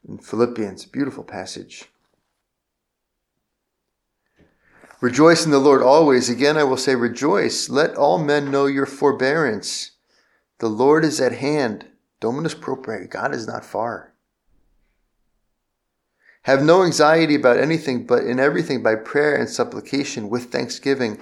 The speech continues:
let your requests be made known to God, and the peace of God, which passes all understanding,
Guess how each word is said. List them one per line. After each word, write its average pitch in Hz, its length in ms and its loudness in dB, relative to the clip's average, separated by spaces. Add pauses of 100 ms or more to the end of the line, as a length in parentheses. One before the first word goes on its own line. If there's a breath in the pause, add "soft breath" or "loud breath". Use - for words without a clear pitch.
(500 loud breath)
let 131 180 0
your 160 80 2
requests 135 480 -2
be 117 140 -10
made 113 180 -4
known 113 220 -4
to 113 80 -10
God, 104 340 0 (380 loud breath)
and 117 120 -4
the 117 60 -4
peace - 380 -6
of 120 160 -4
God, 107 440 -2 (420 soft breath)
which - 360 -10
passes 123 640 -6 (100)
all 123 320 2
understanding, 101 760 -8